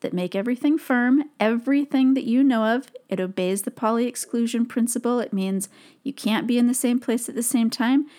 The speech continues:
When you run into the wall, you smack it. And bosons that make up things that you can't touch, they make up forces.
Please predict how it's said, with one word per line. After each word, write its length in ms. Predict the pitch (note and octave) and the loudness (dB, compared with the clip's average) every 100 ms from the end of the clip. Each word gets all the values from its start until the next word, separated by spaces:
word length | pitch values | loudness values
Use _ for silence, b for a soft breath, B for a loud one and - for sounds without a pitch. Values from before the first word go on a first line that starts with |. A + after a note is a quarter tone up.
| B B _ | B B _
When 180 | F#3 F3+ | -4 0
you 200 | G#3+ A3+ | 2 2
run 200 | B3 B3+ | 4 4
into 280 | C4 - | 4 2
the 100 | C4 | 0
wall, 380 | C#4 C#4 D4 D4+ | 2 2 2 2
you 220 | A3+ G3+ | 0 -2
smack 420 | G#3+ - F3+ E3+ D#3 | -4 -4 -4 -4 -8
it. 160 | - - _ _ _ _ _ - | -10 -16 _ _ _ _ _ -2
And 200 | G#3+ G3 | 0 2
bosons 720 | G3+ B3 D4+ E4 F#4+ F#4+ - | 2 4 4 4 2 -4 -6
that 140 | - G#3 | -4 0
make 280 | G#3 G#3 | 0 0
up 180 | G#3 G3+ | -4 -4
things 440 | - - G3 G3 - | -8 -6 -4 -4 -6
that 120 | G3 | -4
you 140 | G3+ | -4
can't 400 | G3 - E4 D4 - | -4 0 0 0 -2
touch, 280 | F#3 - | -2 -2
they 100 | G3+ | -2
make 200 | G3 F3+ | -2 -2
up 120 | F#3 - | -6 -8
forces. 600 | - D4 C#4 E3+ G3 | -2 -2 -2 -4 -4